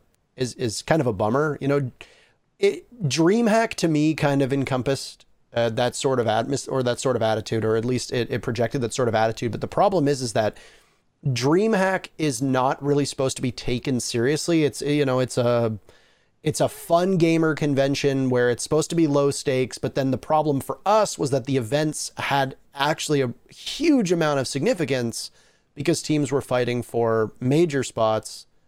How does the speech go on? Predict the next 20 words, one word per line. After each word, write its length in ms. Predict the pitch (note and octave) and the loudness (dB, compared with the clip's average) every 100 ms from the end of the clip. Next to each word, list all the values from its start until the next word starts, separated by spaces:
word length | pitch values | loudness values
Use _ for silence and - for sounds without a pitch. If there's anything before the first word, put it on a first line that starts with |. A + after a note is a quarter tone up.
| _ _ _ C#3 | _ _ _ -2
or 160 | C3 | 0
for 160 | - C3 | 2 2
S 180 | D#3+ D#3 | 2 4
I 160 | F3+ | 2
spots. 400 | - G#2+ G#2 - | 2 -4 -4 -2
Like, 140 | C#3 B2 | -2 -2
you 100 | C#3 | -2
can't, 380 | E3+ F3 E3+ - - - _ _ _ | 0 0 -2 -6 -20 -20 _ _ _
you 100 | D#3 | 0
know, 120 | D3+ | 2
so 140 | D3+ D#3+ | 4 2
it's 120 | - | 2
like, 140 | D#3 | 0
here 200 | C3+ G3+ | 2 4
I 80 | E3 | 4
am 440 | D#3 E3+ B2 C#3 - - _ _ _ _ _ _ - | 4 2 2 0 -4 -14 _ _ _ _ _ _ -2
kinda, 480 | D3+ D3 C#3+ C#3 A#2+ | 0 2 2 2 2
kinda 240 | E3 D3+ | 0 0
joking 380 | B2+ C#3+ C#3+ C3 | 0 0 0 0
around 540 | A#2+ C3+ C#3 A#2 A2 | 0 0 0 -2 -6